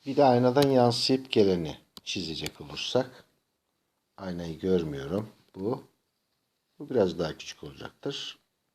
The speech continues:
Şurası her ikisinden de ışık almadığı için o zaman orası tam gölge olacak. Şurası tam gölge, geri kalan kısım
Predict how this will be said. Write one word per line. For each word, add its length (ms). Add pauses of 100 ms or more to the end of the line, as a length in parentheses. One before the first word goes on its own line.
(100)
Şurası 720
her 140
ikisinden 480
de 100
ışık 280
almadığı 540
için 440 (540)
o 120
zaman 380
orası 360
tam 320
gölge 280
olacak. 420
Şurası 600 (1000)
tam 320
gölge, 480
geri 320
kalan 300
kısım 480